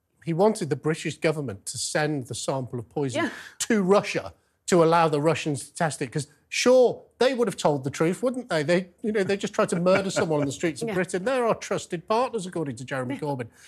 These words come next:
Speaker 1: Um, Keir Starmer's moving away from that,
Speaker 2: Yeah.
Speaker 1: though, isn't he?
Speaker 2: Yeah, very much, very much. And, and, and I think this is li-, literally a visual representation of that and just shows how far he has come in changing the Labour Party from the, from the Corbyn era.
Speaker 1: So he wants everyone to know how tough he's gonna be on Ukraine, but no mention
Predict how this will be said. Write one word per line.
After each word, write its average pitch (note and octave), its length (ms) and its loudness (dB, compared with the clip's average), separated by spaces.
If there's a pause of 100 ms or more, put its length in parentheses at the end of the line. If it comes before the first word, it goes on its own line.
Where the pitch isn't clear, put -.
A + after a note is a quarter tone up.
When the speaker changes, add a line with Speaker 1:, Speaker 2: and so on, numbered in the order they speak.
(240)
Speaker 1:
Um, D#3 280 4
Keir G3 180 2
Starmer's C#3 400 2
moving B2 180 0
away A#2 200 0
from G#2 160 -10
that, G#2 80 -4
Speaker 2:
Yeah. - 80 -8
Speaker 1:
though, G#2+ 80 -6
isn't G2+ 240 -6
he? G2+ 80 -4
Speaker 2:
Yeah, - 220 0
very G3 240 2
much, - 240 -4 (100)
very F3+ 180 2
much. C#3+ 240 -4
And, E3+ 80 0
and, E3+ 220 0 (240)
and F3+ 100 4
I F3 60 4
think F#3+ 120 2
this E3+ 100 0
is F3 100 -2
li-, F3+ 100 0
literally F3 420 0
a D3+ 40 -6
visual E3+ 240 -4
representation D#3+ 500 -6
of D3 60 -10
that D3 100 0
and E3 100 -6
just F3+ 140 -8
shows F3 140 0
how F#3+ 260 0
far F#3 280 0
he D#3+ 160 -10
has E3+ 120 -6
come D3 360 -6 (280)
in E3+ 160 0
changing E3 360 -4
the D#3+ 60 -2
Labour D3+ 160 -4
Party D3 380 -12
from C#3+ 200 -14
the, C#3 100 -14
from D3 180 -16
the D3 80 -14
Corbyn D3+ 300 -16
era. C#3 340 -16
Speaker 1:
So E3+ 180 2
he F#3 120 4
wants F#3+ 200 6
everyone F#3+ 260 4
to D#3+ 100 -6
know D3+ 120 4
how C3+ 120 0
tough - 240 -4
he's B2 140 -6
gonna B2+ 140 -6
be B2 320 -4
on A#2 200 -4
Ukraine, A#2+ 580 -4
but D3 180 -6
no G3 200 -4
mention F3+ 580 -6